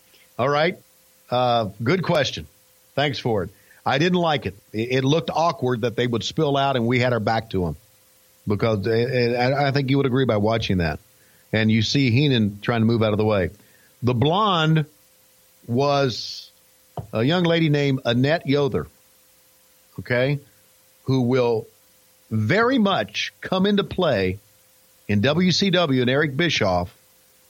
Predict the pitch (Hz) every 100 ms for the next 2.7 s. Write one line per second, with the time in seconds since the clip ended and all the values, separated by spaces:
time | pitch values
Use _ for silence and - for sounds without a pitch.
0 | - 104 120 120 117 117 117 95 76 -
1 | _ - - _ _ _ _ - 104 147
2 | 165 175 185 175 147 101 104